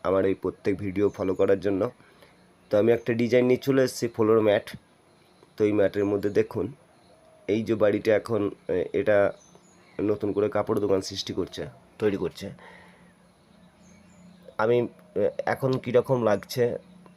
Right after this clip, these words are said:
দেখতে হয়তো ভালো লাগছে না। তো দেখুন, এই ঘরটা এবং এই বারান্দাটা মিলিয়ে আমার এই, এই যে ম্যাট, এই ম্যাট দেখছেন আমি পুরো ফিটিং করব, কারণ এই ডেটোর রঙের সঙ্গে এটাকে আমি অ্যাডজাস্ট করেছি।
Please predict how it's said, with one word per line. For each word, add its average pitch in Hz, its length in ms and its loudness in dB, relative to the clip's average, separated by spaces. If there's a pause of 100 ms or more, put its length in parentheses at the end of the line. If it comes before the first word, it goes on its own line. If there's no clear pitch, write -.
(320)
দেখতে 113 320 -2
হয়তো 110 180 2
ভালো 104 260 0
লাগছে 101 340 -2
না। 98 140 -4 (1600)
তো 101 100 -6
দেখুন, 107 400 -2 (180)
এই 104 100 -2
ঘরটা 110 600 0 (560)
এবং 104 400 0 (140)
এই 101 140 -4
বারান্দাটা 101 580 -2
মিলিয়ে 101 340 -4
আমার 101 220 -2
এই, 101 160 -4 (200)
এই 107 140 -2
যে 104 100 -4
ম্যাট, 98 340 -4 (1040)
এই 98 80 -6
ম্যাট 95 280 0
দেখছেন 107 360 -6
আমি 98 160 -4
পুরো 95 240 -8
ফিটিং 98 360 -10
করব, 92 320 -8 (220)
কারণ 98 280 -4
এই 104 80 -2
ডেটোর 98 400 -4
রঙের 104 240 -2
সঙ্গে 104 280 -6
এটাকে 101 200 -4
আমি 104 100 -2
অ্যাডজাস্ট 92 400 -4
করেছি। 101 400 -8